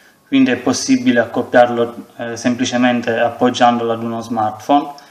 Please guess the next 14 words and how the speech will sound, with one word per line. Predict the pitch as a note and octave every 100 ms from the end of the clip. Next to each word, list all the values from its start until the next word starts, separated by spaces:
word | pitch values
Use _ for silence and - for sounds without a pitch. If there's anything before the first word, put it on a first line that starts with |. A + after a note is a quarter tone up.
| - _
ed | - D3
è | D3+
compatibile | E3 D#3+ F#3 G3 E3 C3+
con | C3 C#3+ D3+
tutti | G3+ G3 C#3
gli | C3+
smartphone | C3 D3 C#3+ - C3 A#2+
Android, | A#2 A2 A2+ A2 G#2+ G#2+ - _
anche | C3+ C#3+ C3 B2
se | -
essi | B2+ C3 - B2
non | A#2+ A#2+
sono | C3 A#2+ A#2 A2+ A2+ A2+ A2
Sony. | - A2 A2+